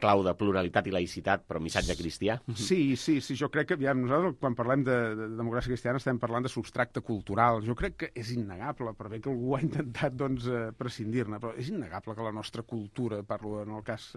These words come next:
Speaker 2: explícit de, de Catalunya, en sentit global a nivell europeu, doncs té un substracte cristià, sense el qual no, no, no s'entendria, no?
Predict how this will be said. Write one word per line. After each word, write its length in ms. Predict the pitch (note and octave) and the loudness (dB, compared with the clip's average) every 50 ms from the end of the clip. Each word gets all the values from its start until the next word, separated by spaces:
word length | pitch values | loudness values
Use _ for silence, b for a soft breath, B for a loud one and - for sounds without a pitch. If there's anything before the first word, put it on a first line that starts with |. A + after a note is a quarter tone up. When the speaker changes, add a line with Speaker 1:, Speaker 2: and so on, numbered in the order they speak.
| A2 | -10
Speaker 2:
explícit 480 | G#2 G2+ - _ A#2+ A#2 - A#2+ G#2+ G#2+ | -10 -12 -12 _ -8 -6 -6 -6 -6 -6
de, 100 | A2+ A2 | -6 -8
de 400 | - - - - - - B2 A2+ | -8 -12 -18 -16 -8 -6 -4 -2
Catalunya, 480 | A#2+ A2+ A2+ G#2 A2+ C3+ C3+ C3+ C3 C3 | -2 -2 -2 -2 0 2 2 2 2 0
en 140 | C3 B2+ - | -2 -2 -4
sentit 300 | C3 A#2+ A#2+ C#3+ C3+ B2 | -6 -4 -4 -4 -6 -4
global 380 | C3 A#2+ A2 A#2 A#2 A#2 A#2 A#2 | -4 0 2 4 4 4 2 0
a 40 | A#2+ | 0
nivell 220 | A#2 B2 A#2+ A2+ A2+ | 0 0 0 0 -2
europeu, 420 | A2 G#2+ G#2 - G2+ F#2+ G2+ A2 B B B B B | -4 -4 -6 -6 -8 -10 -10 -10 B B B B B
doncs 160 | - - - - | -18 -18 -14 -12
té 80 | B2 A2 | -12 -12
un 40 | - | -10
substracte 560 | - A#2+ G#2+ - - G2+ G2 - - A#2+ - | -10 -12 -12 -10 -10 -10 -10 -8 -8 -8 -6
cristià, 400 | A2+ G#2 - - - G#2+ G#2+ G2 F#2+ | -6 -8 -8 -6 -4 -4 -4 -2 -4
sense 260 | - G#2+ F#2+ - - A2+ | -4 -6 -6 -6 -6 -8
el 80 | G#2+ - - | -8 -4 0
qual 240 | B2+ A#2+ B2 C#3 C3+ B2+ | 2 4 4 4 4 2
no, 100 | B2+ B2 B2 A#2 | 2 2 0 0
no, 80 | A#2 A#2 | 0 -2
no 100 | A#2+ A#2+ - | -2 -2 0
s'entendria, 720 | C3 A#2 G#2 - G#2 G2+ G2 G#2+ C3 D3 B2+ A2+ G2+ G2+ | -2 -2 -2 -4 -6 -6 -2 0 2 2 2 0 -2 -6
no? 180 | G2+ G2+ A2+ | -8 -12 -12